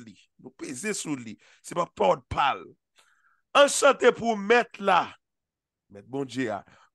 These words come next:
Bondye pèp Izrayèl la. Bondye kiyès? Bondye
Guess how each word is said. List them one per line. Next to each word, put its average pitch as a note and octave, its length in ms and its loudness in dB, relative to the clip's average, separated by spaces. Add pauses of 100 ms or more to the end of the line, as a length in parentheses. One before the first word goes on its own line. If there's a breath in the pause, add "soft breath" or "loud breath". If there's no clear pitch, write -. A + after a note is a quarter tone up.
(120)
Bondye E3+ 400 2
pèp A3 320 2
Izrayèl G3+ 720 6
la. D3+ 140 2
Bondye B3+ 260 -4
kiyès? - 540 0 (1160)
Bondye E3 580 -2